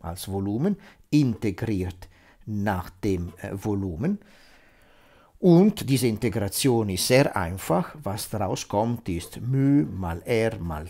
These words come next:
T mal Logarithmus des Verhältnisses zwischen End- und Anfangvolumen. Dies lässt sich auch so umformen als P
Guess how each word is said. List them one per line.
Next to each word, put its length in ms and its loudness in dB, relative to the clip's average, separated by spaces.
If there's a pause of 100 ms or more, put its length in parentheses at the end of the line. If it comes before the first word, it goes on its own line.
T 480 4 (420)
mal 320 -4
Logarithmus 880 -4
des 220 -4
Verhältnisses 840 -2
zwischen 500 -6 (500)
End- 480 -4 (100)
und 380 -6
Anfangvolumen. 1300 -4 (840)
Dies 220 2
lässt 280 -2
sich 180 -10
auch 160 -6
so 220 2
umformen 760 0
als 320 -10
P 400 0